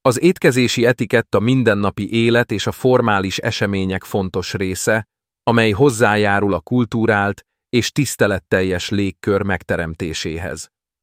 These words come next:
A megfelelő viselkedés az asztalnál, a vendéglátás etikettje, a bor és ételpárosítás szabályai,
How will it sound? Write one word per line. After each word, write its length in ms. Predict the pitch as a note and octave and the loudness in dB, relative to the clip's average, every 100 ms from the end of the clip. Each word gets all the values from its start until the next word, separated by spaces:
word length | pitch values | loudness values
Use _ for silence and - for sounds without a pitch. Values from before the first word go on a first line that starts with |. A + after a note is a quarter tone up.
| _ _ _ _ - | _ _ _ _ -4
A 100 | A2 | 2
megfelelő 640 | C3+ - - A#2 G#2 G2+ | 2 2 2 4 4 2
viselkedés 840 | G#2 A#2 A#2+ G#2+ - G#2 G2+ F#2+ | 0 0 2 2 0 -2 -4 -4
az 120 | F#2+ | -6
asztalnál, 960 | G2 A2+ - - G#2 G2 F#2+ F#2 F#2 F2 _ _ _ - | -2 -4 -2 0 0 0 -2 -2 -4 -8 _ _ _ -4
a 120 | A2 | 2
vendéglátás 920 | B2 A#2+ A2 G2 G2+ F2+ - F#2 - | 4 4 2 0 0 0 0 -2 -2
etikettje, 840 | - G#2+ G2 - F2 - F#2+ E2+ - _ _ _ | -6 -6 -6 -6 -6 -6 -6 -6 -8 _ _ _
a 120 | - | -2
bor 420 | G#2 B2+ C3 C3+ - | 2 6 6 4 -2
és 300 | A#2 G#2 - | -2 -4 -2
ételpárosítás 1300 | B2+ G#2+ - F#2+ F2+ G2+ F#2+ F#2+ - F2+ - F#2 F2 | -2 -2 0 -2 0 0 0 -2 -4 -6 -4 -4 -4
szabályai, 840 | - G#2+ F#2+ F2+ F2+ F#2 F2+ F2+ | -2 -2 0 -2 0 -2 -2 -4